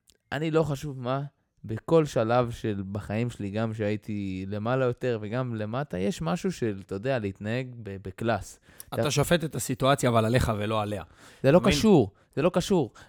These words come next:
Speaker 1: להגיד לך למה אני תמיד אומר, גם בכבישים, שאני פתאום, אתה יודע, בקטלות עם אנשים בכביש וזה, י-, המשפט הראשון שיוצא לי לנהג מונית שכמעט חותך אותי, אני אומר לו, "אחי, תחשוב שהייתי הבן שלך." תחשוב עכשיו אתה
Speaker 2: אבל הוא לא יכול לחשוב על זה, אתה צריך להבין מה הוא רוצה, ואתה צריך להבין מה רותם סלע רוצה.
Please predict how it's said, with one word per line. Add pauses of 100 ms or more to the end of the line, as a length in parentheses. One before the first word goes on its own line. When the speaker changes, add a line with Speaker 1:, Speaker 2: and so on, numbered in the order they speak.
Speaker 1:
להגיד
לך
למה
אני
תמיד
אומר,
גם
בכבישים,
שאני
פתאום,
אתה
יודע,
בקטלות
עם
אנשים
בכביש
וזה, (420)
י-, (160)
המשפט
הראשון
שיוצא
לי
לנהג
מונית
שכמעט
חותך
אותי,
אני
אומר
לו,
"אחי,
תחשוב
שהייתי
הבן
שלך." (480)
תחשוב
עכשיו
אתה
Speaker 2:
אבל
הוא
לא
יכול
לחשוב
על
זה,
אתה
צריך
להבין
מה
הוא
רוצה,
ואתה
צריך
להבין
מה
רותם
סלע
רוצה.